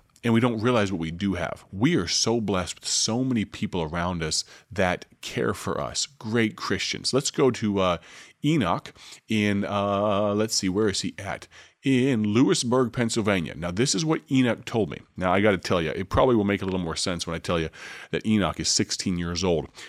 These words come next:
Here's what Enoch says. "I'm thankful for God, guns, and dirt track racing." Well, that sounds like a t-shirt, Enoch, but it sound-, but hey, if that's what you're thankful for,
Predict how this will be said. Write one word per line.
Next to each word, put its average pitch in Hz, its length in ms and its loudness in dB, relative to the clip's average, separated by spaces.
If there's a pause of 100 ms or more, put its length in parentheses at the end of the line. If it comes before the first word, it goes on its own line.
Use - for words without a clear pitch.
Here's 123 160 2
what 110 100 2
Enoch 101 280 -2
says. 80 300 -2 (340)
"I'm 139 200 2
thankful 131 440 0
for 101 180 0
God, 113 760 2
guns, 135 500 2
and 90 300 -2
dirt 107 200 2
track 85 300 -2
racing." 80 420 -2 (640)
Well, 107 200 4
that 92 160 2
sounds 127 200 0
like 87 80 -2
a 78 60 -6
t-shirt, - 560 -2
Enoch, 95 340 0 (280)
but 95 160 2
it 90 100 0
sound-, 104 400 2
but 110 240 0
hey, 104 320 2
if 73 120 -8
that's 107 260 2
what 143 40 2
you're 120 100 6
thankful 139 340 2
for, 165 200 2